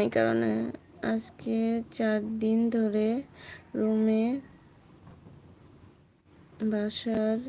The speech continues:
ডিউটি নাই আমার, তবে এই কারণে আর কি জিজ্ঞাসা করলাম, আপনি কি লাইভে আসেন না? ও আচ্ছা, তাই না? আয়েশা আপু কোথায়? আয়েশা মানে কালকেও আমাকে মেসেজ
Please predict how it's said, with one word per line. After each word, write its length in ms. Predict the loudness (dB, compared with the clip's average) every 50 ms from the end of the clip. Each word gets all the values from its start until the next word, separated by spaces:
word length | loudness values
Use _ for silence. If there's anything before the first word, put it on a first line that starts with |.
| -12 -16 -18 -20 -20 -20 -20 -20 -20 -18 -8 -4 -2 0 0 2
ডিউটি 460 | 2 4 4 2 2 0 0 0 0
নাই 280 | 2 2 2 2 0 0 -2 -2 -4 -4 -2
আমার, 380 | -2 -2 0 0 0 0 0 -2 -4 -8 -10 -14 -14 -8
তবে 280 | -4 -4 -2 0 0 -2 -2 -2 -2 0
এই 200 | 0 2 2 2 0 0 -2 -4 -4
কারণে 480 | -2 0 0 0 0 0 2 2 2 0 0 0 -2 -2 -2
আর 100 | -2 -4 -6 -6
কি 180 | -4 -2 0 0 -2 -2 -4 -10 -18 -18 -14 -6 -2 0
জিজ্ঞাসা 400 | 0 2 2 2 0 0 -2 -2 0
করলাম, 240 | 2 2 4 4 4 2 0
আপনি 200 | 0 0 0 0 0 0 0
কি 80 | 0 2 2 4
লাইভে 280 | 2 2 0 0 -2 -2 -2
আসেন 220 | -2 -4 -4 -2 -2
না? 140 | 0 -2 -2 -2 0 2
ও 100 | 4 4 6 6 4 4 2
আচ্ছা, 300 | 0 -2 -6 -4 -4 -6 -4 -4
তাই 220 | -4 -2 -2 -2 -2
না? 180 | -2 -2 -2 -4 -6 -8 -10 -14 -18 -18 -16 -16 -16 -18 -14 -6 -2
আয়েশা 320 | 2 2 2 4 4 2 2
আপু 160 | 2 2 0
কোথায়? 500 | 2 2 2 2 2 0 0 2 2 2 4 6 6 6
আয়েশা 220 | 6 6 4 4
মানে 180 | 4 4 4 4
কালকেও 400 | 8 8 8 8 8 6 6 4 4 4
আমাকে 220 | 4 2 2 2
মেসেজ 380 | 2 2 2 0 0 -2 -6 -8